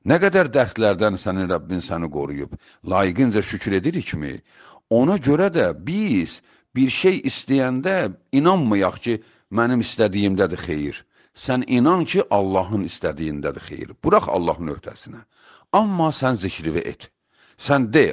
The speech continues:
"Allahım, məni qoru. Allahım, məni qoru. Mən sənə sığındım." Ondan sonra başıma da müsibət gəlsə, de, "Əlhəmdülillah." Deməli, Rəbbim məni qorudu ki, bu bəlaya düşmüşəm.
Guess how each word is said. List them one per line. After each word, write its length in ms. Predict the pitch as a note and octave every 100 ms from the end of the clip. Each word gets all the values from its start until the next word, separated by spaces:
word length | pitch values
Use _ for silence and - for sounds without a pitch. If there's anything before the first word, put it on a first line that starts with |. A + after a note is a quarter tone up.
| -
"Allahım, 460 | G2 F#2+ F2+ F2 E2+
məni 200 | D#2+ D#2+
qoru. 440 | C#2 D2+ D2 C#2+ - _ _ _ _ _ A2+
Allahım, 640 | A2 A2+ C3 A2 G2+ E2+ E2
məni 320 | G#2+ A#2 A#2+ C#3 G2+
qoru. 500 | G2 G#2+ G#2 F#2 D2+ _ _ F#2+
Mən 160 | B2+
sənə 320 | B2 A#2 B2
sığındım." 640 | A#2 G2 F2 D2+ C#2 D2 C2 _ _ _
Ondan 360 | B2 C#3+ E3 E3+
sonra 480 | C3+ G2+ F2+ F2+
başıma 360 | A#2 A2 B2+ C#3+
da 60 | A2+
müsibət 520 | G2 - G2+ E2+ E2+ -
gəlsə, 500 | B2 B2 C3+ F3 F3 _ _
de, 240 | G2 E2+ -
"Əlhəmdülillah." 1080 | F2+ D#2+ - D#3 D#3 G#2+ F#2+ D#2+ C#2+ C#2 B1+ - _ _ _
Deməli, 540 | F#2 F2 F2+ A#2 E3+ F3 _ _ _ _ F#2+
Rəbbim 540 | G#2 A#2+ F#2 E3 F#3+ B2+
məni 200 | B2 D#3 A#2
qorudu 440 | B2+ C3 C3+ C3+ A3+
ki, 260 | B2 E2+
bu 60 | G#2+
bəlaya 400 | F#2+ F2 D#2+ D#2+
düşmüşəm. 480 | D#2 - C#2+ -